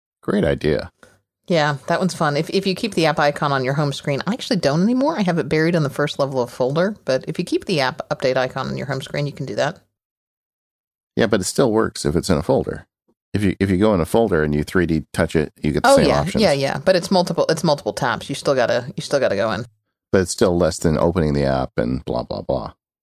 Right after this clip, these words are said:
Speaker 2: Yeah, yeah, yeah. And there's an update all button. Mm-hmm. Sometimes I like to see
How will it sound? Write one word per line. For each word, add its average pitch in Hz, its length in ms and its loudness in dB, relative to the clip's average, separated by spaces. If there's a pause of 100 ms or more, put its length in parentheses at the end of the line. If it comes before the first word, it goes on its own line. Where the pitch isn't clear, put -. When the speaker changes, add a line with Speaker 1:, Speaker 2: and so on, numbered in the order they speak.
(160)
Speaker 2:
Yeah, 156 140 0
yeah, 131 160 -4
yeah. 120 180 -10 (240)
And 160 120 2
there's 143 200 0
an - 60 -4
update 120 260 -2
all 107 100 0
button. 120 300 -6
Mm-hmm. 208 240 -6 (480)
Sometimes 320 360 2
I 156 60 2
like 143 220 -2
to 147 80 -6
see 135 360 -4